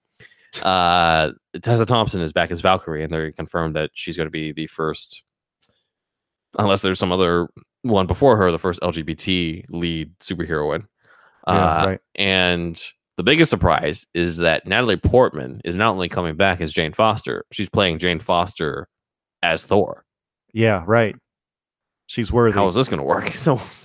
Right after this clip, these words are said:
Speaker 1: 'cause we already, I don't know how it works in the comics. I just know that Jane Foster is Thor in the, uh, the arc that's by Jason Aaron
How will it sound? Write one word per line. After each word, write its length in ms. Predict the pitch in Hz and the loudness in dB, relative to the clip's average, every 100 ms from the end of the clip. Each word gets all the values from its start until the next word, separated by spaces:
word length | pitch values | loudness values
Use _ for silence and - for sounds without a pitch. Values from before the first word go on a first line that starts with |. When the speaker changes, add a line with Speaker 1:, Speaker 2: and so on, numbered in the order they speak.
| - | -6
Speaker 1:
'cause 140 | 104 | -4
we 120 | 92 | 0
already, 340 | 107 107 95 87 - - | 0 2 -2 -4 -12 2
I 60 | 131 | 4
don't 100 | 185 | 6
know 80 | |
how 160 | 165 147 | 8 8
it 20 | |
works 160 | 135 147 | 6 4
in 60 | |
the 60 | 95 | 0
comics. 380 | 147 147 62 - | 2 2 0 -4
I 80 | 104 | -2
just 140 | 104 | 2
know 140 | 110 | 2
that 80 | 98 | 2
Jane 180 | 90 92 | 0 -2
Foster 320 | 98 90 - | 0 -2 -4
is 220 | - 92 | -6 -6
Thor 360 | - 82 50 - _ _ _ _ | -6 -10 -10 -14 _ _ _ _
in 460 | 98 87 80 73 73 _ _ _ | -2 -2 -4 -10 -16 _ _ _
the, 380 | 85 80 78 76 | -4 -4 -4 -2
uh, 380 | 73 73 60 - | -2 -4 -6 -4
the 60 | 80 | -2
arc 260 | - 78 | -2 -2
that's 140 | - - | -6 -6
by 240 | 73 76 | -4 -2
Jason 280 | 76 80 76 | -4 -4 -2
Aaron 360 | 80 80 65 | -2 -2 -4